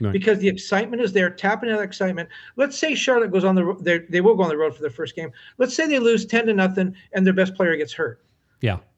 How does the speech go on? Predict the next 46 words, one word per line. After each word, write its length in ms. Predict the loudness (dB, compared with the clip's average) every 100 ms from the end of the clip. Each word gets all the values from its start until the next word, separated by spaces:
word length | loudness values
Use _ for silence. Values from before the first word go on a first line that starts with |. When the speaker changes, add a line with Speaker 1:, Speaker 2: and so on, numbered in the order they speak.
| -12
Speaker 2:
Th-, 140 | -8 -2
that 160 | -2
just 220 | -2 -6 -2
tramps 300 | -2 -2 -2
down 160 | 0
all 80 | 0
that 100 | 0
enthusiasm. 380 | -2 0 0 0
Is 160 | -2
there, 120 | -2 -2
Inter 160 | -2 0
Miami 420 | 0 0 -2 0
opened 320 | -2 -2 -4
on 80 | -4
the 80 | 0
road 340 | 0 0 -2
Speaker 1:
I 140 | -4 -4 2
Speaker 2:
and 180 | 4 6
then 200 | 4 0
didn't 220 | 0 2
have 120 | 2
a 60 | 0
home 300 | 0 -2 -2
game 180 | -2 0
because 260 | 0 0
of 80 | -2
covid 440 | 0 0 0 -2 0
for 140 | 0
a 40 | 0
year. 440 | -2 -4 -8 -4 2
Speaker 1:
Well, 180 | 2 4
well, 140 | 0
okay. 240 | 2 2 2
So 220 | 2 4
here, 240 | 4 4
here, 320 | 2 2 2 2
here, 340 | 2 2 0 2
I, 80 |
I 220 | 2 4 2
will 140 | 2
sort 220 | 2 0
of 60 | 2
push 220 | 0 0
back 260 | 0 0 0
and 100 | 0
say 300 | 0 0